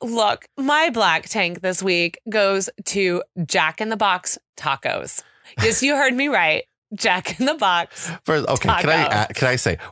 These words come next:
Speaker 2: what is Jack in the Box? Our kids love it. And, uh, you know, I like their food too. But what, I mean, they've got burgers, they've got tacos, they've got Asian food.
Speaker 1: Jack in the Box
Speaker 2: What?
Speaker 1: does not know what Jack in the Box is.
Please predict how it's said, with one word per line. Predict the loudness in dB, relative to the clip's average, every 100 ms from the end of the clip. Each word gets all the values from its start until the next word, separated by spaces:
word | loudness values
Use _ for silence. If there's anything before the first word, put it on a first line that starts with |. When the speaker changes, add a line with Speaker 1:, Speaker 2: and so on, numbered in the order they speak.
| -4
Speaker 2:
what | -2 0
is | 0 0
Jack | 2 0 0
in | -2
the |
Box? | -2 -4 -2
Our | -4
kids | -2 -2 0
love | 0 2
it. | 0
And, | 0
uh, | 0
you | -2 0
know, | 0
I | 2 2
like | 0 -2
their | -2
food | 0 0 0
too. | 0 -2 -6 -10 -2
But | -2 -2
what, | -2 -2 -4 -4
I | -2
mean, | 2
they've | 2 0
got | 0 -2 -2 -8 _ _
burgers, | -2 0 0 0 0
they've | 0 0
got | 0 -2 -2 _
tacos, | -6 -4 0 0 0
they've | 0 0
got | 0 -4 -4 -4
Asian | 0 0 2 0
food. | 0 0 0 0
Speaker 1:
Jack | 2 0 0
in |
the | 0
Box | 2 2
Speaker 2:
What? | 2
Speaker 1:
does | 0
not | 2 2 2
know | 0
what | 0
Jack | 0 -2 -2
in |
the | -2
Box | 0 -2 -4
is. | -4 -4